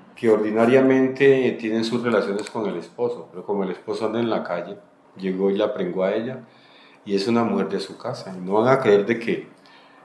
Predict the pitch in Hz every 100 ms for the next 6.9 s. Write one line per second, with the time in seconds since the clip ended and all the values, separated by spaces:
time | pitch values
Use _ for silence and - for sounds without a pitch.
0 | - - 101 98 113 117 117 107 98 98
1 | 107 104 - - 95 - 95 - - -
2 | 107 98 98 95 95 98 104 104 92 -
3 | - - 135 127 147 147 180 175 170 -
4 | 120 110 120 120 139 143 143 113 90 107
5 | 104 123 123 - 147 98 82 - - -
6 | - - - - - - 95 107 127